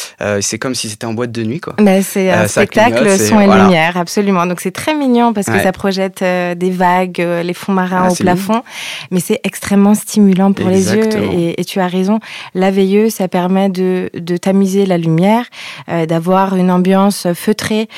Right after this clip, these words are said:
Speaker 2: euh,
Speaker 1: Mhm.
Speaker 2: qui est propice justement au retour au calme. Et c'est ça qui permet de conditionner son enfant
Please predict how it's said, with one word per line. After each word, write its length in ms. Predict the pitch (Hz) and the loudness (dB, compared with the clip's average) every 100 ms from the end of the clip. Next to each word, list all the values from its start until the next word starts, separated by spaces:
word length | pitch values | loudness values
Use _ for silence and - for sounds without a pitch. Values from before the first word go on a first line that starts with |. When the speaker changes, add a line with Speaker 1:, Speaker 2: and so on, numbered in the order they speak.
| - - - | -16 -8 -2
Speaker 2:
euh, 140 | 175 | 0
Speaker 1:
Mhm. 60 | 175 | 0
Speaker 2:
qui 80 | 190 | -2
est 20 | |
propice 640 | - 214 - 240 - - - | 0 -2 0 -4 -4 -10 -8
justement 680 | 180 180 196 190 190 185 - | -6 -4 -2 2 2 0 -2
au 80 | |
retour 340 | 180 180 - 170 | -4 -4 -6 -8
au 80 | 170 | -4
calme. 440 | 226 247 247 233 - | 0 0 0 -2 -6
Et 80 | |
c'est 140 | 180 196 | -6 -6
ça 260 | - 208 | -4 -6
qui 140 | 208 - | -6 -10
permet 380 | 180 180 185 170 | -8 -4 -4 -4
de 260 | 175 170 - | -6 -8 -2
conditionner 600 | 226 214 208 214 202 202 | 0 0 -2 0 0 0
son 220 | 196 196 | 0 0
enfant 460 | 190 190 208 226 | 0 0 0 0